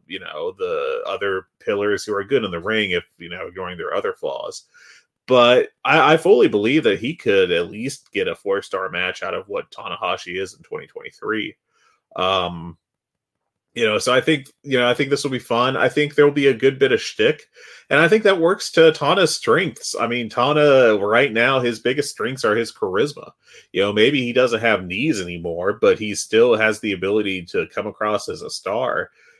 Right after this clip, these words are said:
And opposite M-, and, and a-, as a total babyface too. So opposite M J F, who is just, you know, a complete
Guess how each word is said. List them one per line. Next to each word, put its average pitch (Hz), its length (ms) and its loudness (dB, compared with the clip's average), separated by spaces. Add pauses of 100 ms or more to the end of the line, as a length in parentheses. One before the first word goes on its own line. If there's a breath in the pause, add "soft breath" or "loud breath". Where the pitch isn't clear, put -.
(160)
And 98 160 0
opposite 110 400 -2
M-, 117 280 0
and, 117 160 -2
and 147 180 2
a-, 170 320 8
as 143 160 4
a 104 80 2
total 107 320 -2
babyface 104 640 -4
too. 147 240 -2
So 101 340 -2
opposite 117 520 -2
M 113 180 -4
J 95 220 2
F, 117 260 0
who 90 220 -6
is 82 120 -8
just, 87 340 -8
you 92 100 -10
know, 85 240 -8
a 87 100 -14
complete 92 460 -12